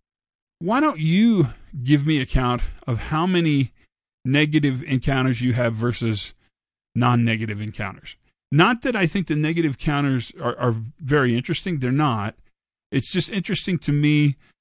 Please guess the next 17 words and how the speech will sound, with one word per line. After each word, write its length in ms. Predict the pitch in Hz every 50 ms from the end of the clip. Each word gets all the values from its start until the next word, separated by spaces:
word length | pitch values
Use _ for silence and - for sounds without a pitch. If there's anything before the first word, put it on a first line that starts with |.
| _ _ _ _ -
on 200 | - 135 139 139
how 340 | 139 - - - 156 156 160
rare 560 | 147 135 123 123 131 135 151 165 170 180 180
they 260 | 170 156 151 143 139 135
are 560 | 131 127 127 120 120 120 123 120 113 - - - - - - _ _ _ _ _ _ _ _ _ _ _ -
in 300 | 139 147 151 151 151 143
relationship 840 | 135 135 127 127 135 135 127 - - 143 - - - 135 127 - -
with 220 | 143 139 - -
the 300 | - 127 120 120 117 110 92
not 520 | 120 117 113 120 127 135 143 143 139 - -
negative 480 | 127 117 113 110 107 107 107 107 101 101
encounters, 640 | 107 107 - - 107 95 95 - - - - - _ _ _ _ _ _ _ _ _ _ _ _ _ _ _ _
which 440 | - - 185 196 185 - - - -
kind 420 | - - - 240 269 311 320 302 277
of 160 | 226 175 -
takes 400 | - - 202 202 175 - - -
us 460 | 143 139 139 135 - - - - -